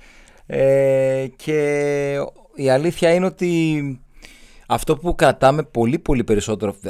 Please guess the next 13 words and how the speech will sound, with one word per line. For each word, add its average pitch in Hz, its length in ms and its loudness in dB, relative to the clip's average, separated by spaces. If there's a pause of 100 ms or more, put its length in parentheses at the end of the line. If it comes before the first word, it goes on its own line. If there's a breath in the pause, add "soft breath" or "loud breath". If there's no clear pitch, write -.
(420)
Φυσικά - 360 -6
τους 85 80 -8
τρεις 98 120 -4
βαθμούς 85 280 -6
δεν 92 100 -6
το 85 60 -8
συζητάμε, 90 440 -10
νομίζω 127 340 -6
ότι 190 140 -8
είναι 170 180 -4
η 151 560 -4
επιβλητική 110 460 -8
εμφάνιση 151 560 -8